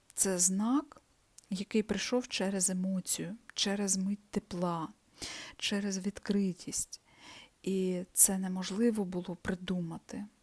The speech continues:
Так, це був знак згори. Він був нелогічний, він був енергетичний. І він точно не випадковий.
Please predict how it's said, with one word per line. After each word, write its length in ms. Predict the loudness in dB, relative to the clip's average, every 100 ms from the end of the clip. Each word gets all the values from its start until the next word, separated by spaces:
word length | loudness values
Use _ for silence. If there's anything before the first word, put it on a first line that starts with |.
| _ _ _ -20 -18 -18 -18 -20 -20 _ _ _ _ 4
Так, 400 | 4 4 -8 -20 _ _ -14 -2
це 320 | 0 2 0
був 300 | -2 -4 -2
знак 360 | -2 -4 -6 -8
згори. 420 | -4 -4 -4 -6 -12 _ _ _ -18 -12 -12 -12 -10
Він 380 | -4 0 0 0
був 260 | -2 -4 -4
нелогічний, 960 | -2 0 -2 -2 -4 -4 -2 -2 -4 -8
він 220 | -8 -8
був 240 | -6 -8 -8
енергетичний. 1040 | -8 -6 -6 -6 -2 -2 -2 -4 -6 -10 -12 -20 -14 -12 -14 -8
І 140 | -4 -2
він 320 | 0 0 0
точно 460 | 0 -2 -2 -4 -4
не 180 | -4
випадковий. 840 | -4 -4 -6 -8 -8 -6 -6 -8